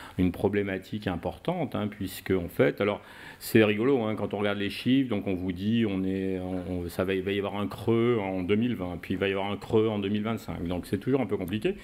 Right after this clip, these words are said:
J'en parlais avec monsieur Pernet-Solier, qui me disait qu'il ne comprenait pas comment les médecins faisaient pour disparaître, hein, euh, d'une, d'une évaluation à une autre. Eh ben, effectivement, il a raison, c'est assez difficile de comprendre, mais il y a aussi, euh, des éléments qui tiennent à euh,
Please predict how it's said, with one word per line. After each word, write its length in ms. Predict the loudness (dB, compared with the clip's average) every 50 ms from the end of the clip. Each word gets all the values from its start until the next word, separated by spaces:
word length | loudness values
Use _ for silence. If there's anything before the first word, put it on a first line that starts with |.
| -16 -16 -16 -16 -10
J'en 140 | -4 -4 -2
parlais 220 | 0 0 0 0
avec 100 | 0 -2
monsieur 180 | -4 -2 -4 -4
Pernet-Solier, 540 | -4 -2 -4 -4 -4 -2 -2 0 0 0
qui 100 | -2 -2
me 80 | -2 -2
disait 140 | 0 -2 -4
qu'il 200 | -4 -4 -4 -4
ne 60 | -4
comprenait 480 | -2 -2 -4 -4 -2 -4 -2 -2 -2 -4
pas 220 | -4 -4 -4 -4
comment 220 | -4 -6 -4 -4
les 80 | -4 -2
médecins 340 | -2 -4 -4 -4 -4 -4 -4
faisaient 240 | -4 -2 -2 -2 -4
pour 180 | -2 -6 -6
disparaître, 640 | -4 -4 -6 -6 -2 0 0 0 0 -4 -6 -8 -8
hein, 80 | -6 -6 -6 -6 -8 -8 -10 -10 -10 -12 -8 -4 0
euh, 240 | 0 2 2 0 0
d'une, 320 | -2 0 0 0 0 0
d'une 260 | -2 -2 -2 -2 -2
évaluation 600 | -2 -2 -2 -2 0 -2 -2 -2 -4 -4 -4 -2
à 40 | -2
une 120 | 0 0
autre. 240 | 0 0 -2 -4 -2 -2
Eh 40 | -2
ben, 160 | -2 -2 -4 -4 -6
effectivement, 400 | -6 -6 -8 -10 -6 -4 -4 -2
il 100 | 0 -2
a 80 | -2
raison, 400 | -2 -2 -4 -4 -4 -4 -4 -4
c'est 160 | -2 0 2
assez 260 | 2 2 0 -2 -4 -4
difficile 400 | -4 -4 -6 -6 0 0 2 2
de 220 | 2 0 0 -2
comprendre, 420 | -2 -2 -4 -2 0 0 0 2
mais 200 | 4 4 2 2 0 -6 -14 -16 -12 2 8
il 40 | 10
y 20 |
a 60 | 10 10
aussi, 440 | 10 4 0 -4 -2 2 4 4
euh, 120 | 4 4 4
des 220 | 4 2 2 2
éléments 360 | 0 0 2 0 0 0 -2
qui 160 | -2 -4 -4 -4
tiennent 420 | -4 2 2 4 4 4 2 2
à 120 | 0 0 0
euh, 360 | 0 0 0 0 0 0 0